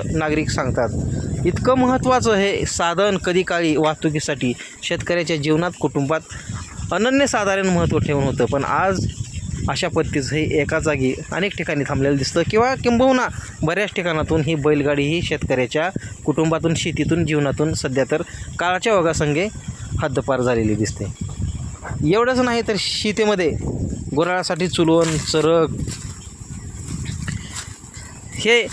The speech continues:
अनेक साधने शेतीमध्ये गेल्या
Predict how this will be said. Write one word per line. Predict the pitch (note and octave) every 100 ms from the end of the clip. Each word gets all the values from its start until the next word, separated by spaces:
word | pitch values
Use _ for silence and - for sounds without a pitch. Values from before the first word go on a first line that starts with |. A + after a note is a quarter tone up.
| - - - - - - -
अनेक | G3+ C4+ C#4
साधने | - - A3+ G#3 A#3 A#3+
शेतीमध्ये | A#3 G#3 G3 F#3+ G3 F3+ - - - - - - - -
गेल्या | C#3+ E3+ D#3